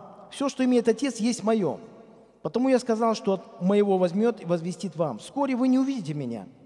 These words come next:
и опять вскоре увидите меня, ибо я иду к Отцу". Тут некоторые из учеников его сказали один другому: "Что это он там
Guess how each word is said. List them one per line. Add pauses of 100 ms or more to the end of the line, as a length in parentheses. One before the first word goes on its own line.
(140)
и
опять
вскоре
увидите
меня, (340)
ибо
я
иду (160)
к
Отцу". (600)
Тут
некоторые
из
учеников
его
сказали
один
другому:
"Что
это
он
там